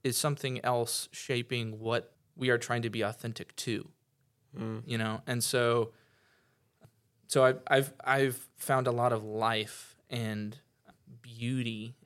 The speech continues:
Speaker 1: and i-, in pre-written prayers that say theologically correct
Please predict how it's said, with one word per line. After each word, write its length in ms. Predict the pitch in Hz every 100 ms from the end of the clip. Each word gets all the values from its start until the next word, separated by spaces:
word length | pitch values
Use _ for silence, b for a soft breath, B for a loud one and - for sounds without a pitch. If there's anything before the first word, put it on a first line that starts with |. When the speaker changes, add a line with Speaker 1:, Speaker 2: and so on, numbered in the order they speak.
| -
Speaker 1:
and 480 | 117 110 104 104 107 - _ _ - _ _ _ _ _ _ _ _ _ _ _ _ -
i-, 100 | 131 -
in 160 | 131 120
pre-written 500 | 156 156 143 127 113
prayers 360 | 127 123 113
that 160 | 120 -
say 560 | - - 139 139 135
theologically 720 | - - 135 135 127 123 - 117
correct 720 | - - 127 120 - -